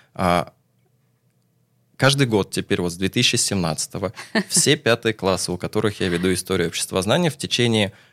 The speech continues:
Speaker 1: вот сентября-октября
Speaker 2: Так.
Speaker 1: бегают на переменах и шепотом в спину кричат: «Это школа, например, это школа».
Speaker 2: <laughs>
Speaker 1: Просто реально бегают в течение месяца.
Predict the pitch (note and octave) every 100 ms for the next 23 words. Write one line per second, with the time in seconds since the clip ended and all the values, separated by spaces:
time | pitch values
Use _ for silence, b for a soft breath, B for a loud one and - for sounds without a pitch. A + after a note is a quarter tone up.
0 | b - F#2 F2+ - - - G2+ - F#2
1 | F#2 E2+ - - E2 A2 D#3+ - _ _
2 | - D#3+ D#3 - G2+ G#2 G#2+ F#2 E2+ F2+
3 | - F#2+ G2 D3 D#3+ A2 - - - -
4 | B2 - F2+ E2 - - G#2+ E2+ C#2+ C#2
5 | - - - - - - B3+ - - -
6 | - - - - - - - - - -
7 | - A4 C3+ - A#4+ - - D#3+ A2 C3+
8 | D#3 - - - C3 B2 A2 G#2+ - -
9 | -